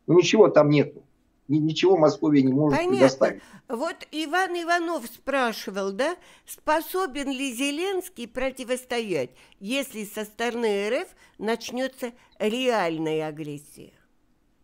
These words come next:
Speaker 1: Э, если со стороны России, э, начнется реальное военное вторжение, то, конечно, президент Зеленский и Украина будет, э,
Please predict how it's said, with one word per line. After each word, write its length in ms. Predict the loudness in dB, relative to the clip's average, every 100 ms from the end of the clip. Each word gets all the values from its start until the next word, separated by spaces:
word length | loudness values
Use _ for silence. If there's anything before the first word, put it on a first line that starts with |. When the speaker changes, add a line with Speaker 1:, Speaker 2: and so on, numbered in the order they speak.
| _ _ _ -2
Speaker 1:
Э, 60 | 2 2 2 0 -2
если 420 | 4 8 8 8
со 160 | -2 -2
стороны 400 | 6 6 8 6
России, 640 | 4 0 4 4 4 -2
э, 280 | -8 -8 -8
начнется 480 | -10 0 0 2 6
реальное 340 | 8 8 4
военное 280 | 0 -4 -6
вторжение, 440 | -6 0 2 2
то, 140 | 0 -2
конечно, 760 | 2 4 2 2 4 4 2 -6 -10 -14 -20 -2
президент 380 | 0 6 6 6
Зеленский 500 | 6 6 6 0 -2
и 60 |
Украина 500 | -2 0 4 6 6
будет, 500 | 4 4 6 6 4
э, 420 | 4 6 4 2